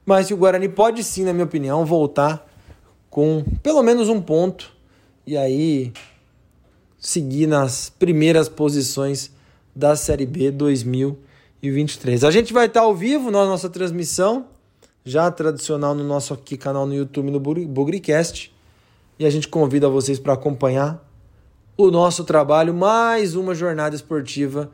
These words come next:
do Guarani com cobertura do Bugricast. É isso. Estamos juntos, pensamento positivo, hein? Faz muito tempo que o Guarani não ganha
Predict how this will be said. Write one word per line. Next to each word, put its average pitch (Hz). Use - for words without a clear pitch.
do 151
Guarani 147
com 139
cobertura 143
do 135
Bugricast. 139
É 240
isso. 277
Estamos 220
juntos, 202
pensamento 220
positivo, 196
hein? 175
Faz 147
muito 196
tempo 190
que -
o 160
Guarani 165
não 160
ganha 156